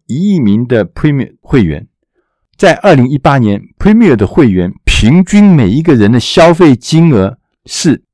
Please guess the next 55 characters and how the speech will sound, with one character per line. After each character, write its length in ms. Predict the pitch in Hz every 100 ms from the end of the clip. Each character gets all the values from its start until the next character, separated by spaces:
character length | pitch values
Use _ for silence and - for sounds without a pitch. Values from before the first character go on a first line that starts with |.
| _
一 80 | 127
千 240 | - 123
四 160 | 113 127
百 140 | 92
块 160 | - 95
美 140 | 76
金， 240 | 65 78 80 _ _ _ _
但 180 | 214 196
是 160 | 196
非 400 | 135 - 226 220
Premier 420 | 202 208 185 151
的 80 | 110
顾 180 | 117 131
客 300 | 123 95 - -
每 200 | 107 110
一 60 |
年 220 | 160 113
消 200 | 104 123
费 140 | 120 101
只 160 | - 175
有 120 | 151
六 180 | 101 85
百 140 | 65
块 180 | - 80
美 140 | 76
金。 220 | - 78 - _ _
所 140 | 151
以 60 | 123
你 40 |
看， 220 | 131 104 - _ -
这 100 | 170
个 120 | 139
Premier 360 | - 156 131 92
看 220 | - -
起 140 | 110 90
来 160 | 87 - _ _ -
真 180 | 123
的 80 | 127
是 180 | - 123
一 60 | 113
个 100 | 101
长 240 | - 123
期 140 | 139
投 180 | 123 110
资 140 | 117 117
之 160 | 123
后 140 | 117 90
展 240 | 87 80
现 160 | - 120
了 80 |
惊 320 | 98 - 160 151
人 140 | 90
的 80 | 92
效 280 | - 92 78
果。 240 | -